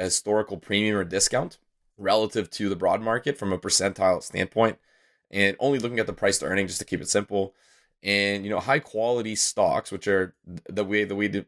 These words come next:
we define them is high return on invested capital, high free cash flow margin, stable earnings.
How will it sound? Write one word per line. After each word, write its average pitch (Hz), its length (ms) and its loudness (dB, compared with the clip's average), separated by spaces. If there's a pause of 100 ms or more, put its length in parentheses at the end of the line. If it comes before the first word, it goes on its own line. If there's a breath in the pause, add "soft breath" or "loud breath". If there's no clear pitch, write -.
we 104 200 0
define 92 340 0
them 90 160 -2
is 90 240 -2 (320)
high 98 120 6
return 101 280 0
on 98 100 0
invested 95 320 -2
capital, 92 640 0 (240)
high 98 180 0
free 104 200 -2
cash 95 300 0
flow 95 120 -2
margin, 92 560 -2
stable 92 400 0
earnings. 95 520 -2